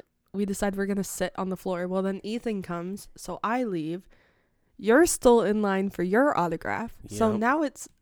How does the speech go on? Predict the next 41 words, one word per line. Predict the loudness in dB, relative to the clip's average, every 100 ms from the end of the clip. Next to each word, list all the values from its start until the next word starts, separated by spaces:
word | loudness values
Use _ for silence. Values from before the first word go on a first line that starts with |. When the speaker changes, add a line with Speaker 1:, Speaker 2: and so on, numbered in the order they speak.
| -6
Speaker 1:
literally | 2 4 4 4 2
still | -2 -2 0
just | 2 0 0
me. | -4 -4 -10 -20 _ -18 -18 -20 -20 _ -4
I | 0 0
don't | 0
know | 0 2
what, | 0 -2 _ _
what | -12 -8
to | -4
do. | -2 -4 -6 _ _ _ _ _ _ _ _
So | -2
I | 0
was | 0
like, | -2 -4 -8
"Well, | -8 -10 _ -12
I | -6
guess | -4 -2
I'll | -2
go | 0
get | 0 -2 -4
some, | -6 -4 -2
like, | -4 -8 -18 -20 -20 _
money | -4 0 2 2
out," | 0 -4
because | -2 -2 -2
when | -2
I | 0
was | -2
looking | 0 0 -2 -4 -8 -8
to | -4
get | -4
Carrie | -2 0 2
a | 0
drink, | 0 0 -2
I | -4
passed | -2 -4 -4
the | -6 -4
A | -4
T | -4 -4
Ms. | -2 -2 -4 -6